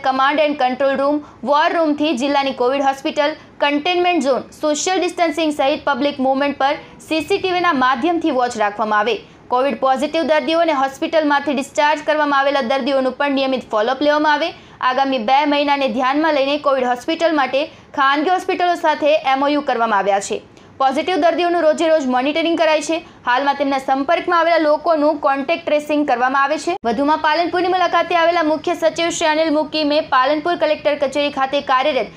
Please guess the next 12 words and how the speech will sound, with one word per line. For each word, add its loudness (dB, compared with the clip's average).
કમાન્ડ 0
એન્ડ 0
કંટ્રોલ 2
રૂમ, 0
કોવિડ 0
વોર 0
રૂમની 0
મુલાકાત 0
લઈને 0
વીડિયો -2
કોલના 0
માધ્યમથી -2